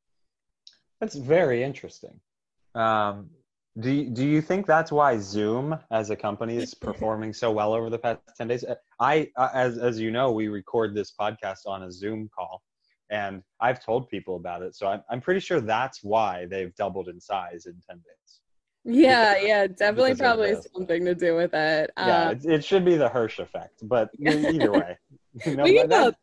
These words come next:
Speaker 1: that?
Speaker 2: call that. <laughs>
Speaker 1: <laughs> That's a real, that's a really interesting, um, what are they, what do you call these? The four?
Speaker 2: Uh, I call them the four impulse factors.
Speaker 1: Yeah.
Speaker 2: So, um, things that will make someone want to buy right now and, and buy,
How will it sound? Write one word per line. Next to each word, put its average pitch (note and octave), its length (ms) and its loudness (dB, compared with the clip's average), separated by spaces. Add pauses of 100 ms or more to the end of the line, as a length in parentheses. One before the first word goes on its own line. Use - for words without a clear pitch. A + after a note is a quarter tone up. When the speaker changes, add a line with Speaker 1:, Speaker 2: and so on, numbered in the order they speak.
(100)
Speaker 1:
that? - 180 -6
Speaker 2:
call E4 640 4
that. C4+ 140 -2 (260)
<laughs> - 140 -20
Speaker 1:
<laughs> - 240 -20
That's A3+ 180 2
a B3+ 220 0
real, G3 260 2
that's F3+ 240 2
a G3+ 80 4
really F#3 320 0
interesting, C3+ 720 -8 (580)
um, G#2 440 -6 (1080)
what D3 220 2
are E3 80 2
they, E3 140 -2
what D3+ 200 0
do E3 60 2
you E3 200 -2
call D#3+ 180 0
these? D#3+ 240 -4
The B2+ 120 -6
four? B2 540 -4 (680)
Speaker 2:
Uh, D4+ 220 6
I D4 100 4
call E4+ 200 2
them E4+ 180 4
the D#4+ 100 4
four B3 220 2
impulse G#3+ 460 0
factors. D#3 640 -2
Speaker 1:
Yeah. C3 140 -2 (200)
Speaker 2:
So, E3 300 -4 (380)
um, F3 680 -2
things C4+ 280 2
that C#4 120 4
will C4 100 2
make G#3 220 -2
someone G#3+ 320 -4
want F#3+ 320 -4
to F3+ 300 -2
buy D#3+ 420 -2
right D#3+ 240 0
now E3+ 400 -2
and, E3 360 -4
and E3 200 -6
buy, D#3 580 -4